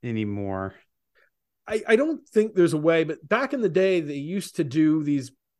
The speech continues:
Speaker 2: pure pinup gallery comics. And I don't think there's a way that we can cover them 'cause they're not, you know, stories, but we'll have to find some way to discuss them at some point or another.
Speaker 1: I mean, we've got a couple of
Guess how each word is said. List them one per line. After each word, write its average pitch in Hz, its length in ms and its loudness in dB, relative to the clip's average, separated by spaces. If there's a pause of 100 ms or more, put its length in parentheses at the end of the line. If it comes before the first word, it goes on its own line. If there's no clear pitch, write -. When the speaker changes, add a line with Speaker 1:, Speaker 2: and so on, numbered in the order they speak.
(120)
Speaker 2:
pure 220 520 4
pinup 190 380 -2
gallery 127 460 -4
comics. 110 440 -10
And 196 80 -2
I 233 40 6
don't 262 180 4
think 233 140 -4
there's 185 100 -2
a 160 60 0
way 165 180 6
that 160 80 -2
we 139 100 -4
can 127 140 -12
cover 170 320 4
them 190 340 0 (600)
'cause 170 120 0
they're 156 140 2
not, 160 360 0
you 160 60 0
know, 135 160 2
stories, 160 800 2 (460)
but 147 340 -2 (560)
we'll 262 140 6
have 370 80 2
to - 80 -8
find 247 180 2
some 196 220 2
way 156 100 2
to 143 120 -6
discuss 135 420 -6
them 123 180 -8
at 113 140 -12
some 123 240 -4
point 117 240 -8
or 107 100 -12
another. 98 400 -18 (960)
Speaker 1:
I 147 80 4
mean, 143 160 8
we've 165 100 6
got 214 200 10
a 185 40 10
couple 208 340 4
of 123 420 8